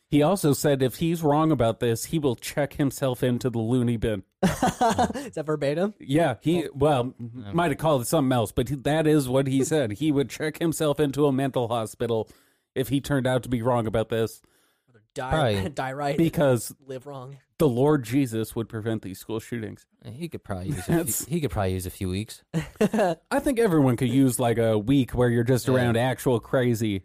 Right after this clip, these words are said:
Speaker 1: and then you come back into normal life. It's
Speaker 3: Oh,
Speaker 1: like,
Speaker 3: I
Speaker 1: "Oh,
Speaker 3: just
Speaker 1: okay."
Speaker 3: meant, like, three weeks with, like, someone explaining to you why you're saying crazy shit.
Speaker 1: Yeah, how you're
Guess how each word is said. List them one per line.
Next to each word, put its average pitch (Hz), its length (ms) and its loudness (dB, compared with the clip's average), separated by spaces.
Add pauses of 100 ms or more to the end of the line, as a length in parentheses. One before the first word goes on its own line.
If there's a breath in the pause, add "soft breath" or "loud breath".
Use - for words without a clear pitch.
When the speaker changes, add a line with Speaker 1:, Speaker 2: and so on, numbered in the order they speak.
Speaker 1:
and 117 220 -4
then 117 240 0
you 113 100 0
come 127 200 -2
back 117 260 2
into 113 160 -2
normal 110 400 0
life. 101 380 -2
It's 123 120 -10
Speaker 3:
Oh, 147 140 2
Speaker 1:
like, 139 180 4
Speaker 3:
I - 60 4
Speaker 1:
"Oh, - 40 4
Speaker 3:
just - 120 2
Speaker 1:
okay." 190 80 4
Speaker 3:
meant, 170 140 4
like, 120 240 0
three 123 300 -4
weeks 117 380 -2
with, 104 140 0
like, 101 300 0
someone 110 300 -2
explaining 101 600 -4
to - 140 -6
you 98 140 2
why 95 260 2
you're 92 320 -4
saying 98 460 -4
crazy 92 380 -4
shit. 98 400 -4 (440)
Speaker 1:
Yeah, 123 300 2
how 131 240 0
you're 117 440 2